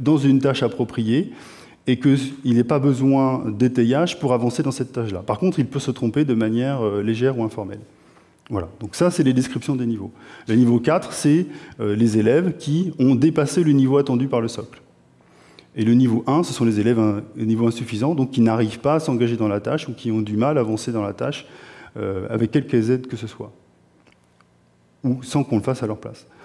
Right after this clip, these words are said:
Donc ce qui correspond un peu à des niveaux d'acquisition, euh, qu'on peut trouver dans, dans les théories de zone proximale, par exemple. Voilà. Donc voilà les descriptions que je, qui, qui existent, et voilà le, les intentions, euh,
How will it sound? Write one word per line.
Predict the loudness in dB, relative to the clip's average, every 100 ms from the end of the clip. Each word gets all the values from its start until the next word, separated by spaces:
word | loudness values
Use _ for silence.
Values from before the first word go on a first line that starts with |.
| -8
Donc | -6 -4
ce | -4
qui |
correspond | 0 2 2 0 0 2
un | 0
peu | 0 0 0
à | 0
des | -2
niveaux | -2 -2 -2
d'acquisition, | -4 -6 -14 -10 -4 -2 -2 -4
euh, | -6 -10 -16 -20 -20 -12
qu'on | -8
peut | -6
trouver | -4 0 0
dans, | 2 -2 -4
dans | -8
les | -10 -10
théories | -8 -4 -4
de | -4 -6
zone | -6 -8
proximale, | -10 -10 -8 -8
par | -8 -14
exemple. | -14 -18 -20 _ _ _ _ _ -12
Voilà. | -12 -12 _ _ _ _ _
Donc | 0 2
voilà | 2 2 4
les | 2
descriptions | 2 0 0 -2 -2
que | 0 -2
je, | -2 -4 -8
qui, | -12 -14
qui | -6 -6
existent, | -4 -6 -6 -10
et | -8
voilà | -6 -6
le, | -6 -10 -14 -20 -20 -20 -20 -20 -20 _ -4
les | 0
intentions, | 0 0 -2 0 2 2 0
euh, | 0